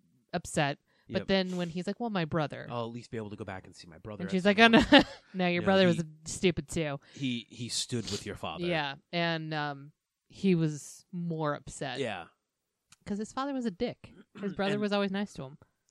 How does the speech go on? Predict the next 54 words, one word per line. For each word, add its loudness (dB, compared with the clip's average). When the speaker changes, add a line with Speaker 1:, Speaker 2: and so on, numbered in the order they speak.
Speaker 2:
Right, 4
and -2
then 0
didn't -4
it -2
get -6
to -10
the -6
point, -8
wasn't -4
there 2
something -4
else? -10
Like, -4
he's -8
like, -4
"Oh, 0
well, 0
I'll -2
go -2
back -4
and -8
I'll -4
be -4
able -8
to," -12
like, -16
I -10
feel -4
like -4
Speaker 1:
I -12
Speaker 2:
there -4
Speaker 1:
thought -4
Speaker 2:
was -8
Speaker 1:
it -4
was -2
Speaker 2:
something -
Speaker 1:
those -8
Speaker 2:
else. -10
Speaker 1:
two. -8
Speaker 2:
It -6
might -2
have -2
just -10
been -6
those -10
two. -14
Speaker 1:
It 0
could 0
have -4
just -8
been -4
those 0
two, -4